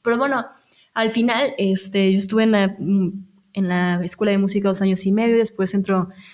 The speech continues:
a estudiar comunicación, al final, ¿sí? Este, y cuando salgo de ahí, como ya después de haber pasado por el ine y el decidir,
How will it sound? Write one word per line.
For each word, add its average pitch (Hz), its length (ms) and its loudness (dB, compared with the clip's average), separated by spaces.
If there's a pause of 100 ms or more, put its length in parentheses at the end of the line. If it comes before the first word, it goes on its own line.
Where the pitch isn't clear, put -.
(100)
a 190 80 -2
estudiar 196 360 2
comunicación, 196 760 0
al 180 120 0
final, 180 540 0
¿sí? - 420 -4 (380)
Este, - 720 -6
y 196 260 0
cuando 202 260 0
salgo 247 240 0
de 277 100 2
ahí, 233 600 -2 (240)
como 190 300 -2
ya 208 840 -2 (140)
después 180 300 -6
de 220 60 4
haber 208 120 0
pasado 208 300 0
por 196 120 0
el 185 160 2
ine 226 380 -2
y 202 80 0
el 175 160 0
decidir, 190 640 -2